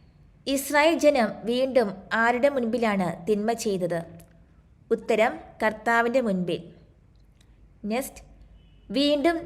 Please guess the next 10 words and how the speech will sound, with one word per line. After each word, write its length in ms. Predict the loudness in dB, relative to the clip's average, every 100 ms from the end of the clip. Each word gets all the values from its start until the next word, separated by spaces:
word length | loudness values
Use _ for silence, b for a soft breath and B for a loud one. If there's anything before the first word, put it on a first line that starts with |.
| -2
തൻ്റെ 260 | 0 2 2
മുൻപിൽ 320 | 2 2 2 2 0
തിന്മ 300 | -4 -2 0
ചെയ്ത 360 | 0 2 2 2 -2 -4
ഇസ്രായേൽ 500 | -8 -2 2 2 2
ജനത്തെ 420 | 0 -2 -4 -6 -8 -12 b b b b -4
അവിടുന്ന് 420 | 2 6 6 6 2 -2 0
ആരുടെ 420 | 4 6 6 6 6
കൈകളിലാണ് 640 | 4 2 2 2 2 -2 -4 -8 -6
ഏൽപ്പിച്ചത്? 580 | -4 -4 -6 -6 -4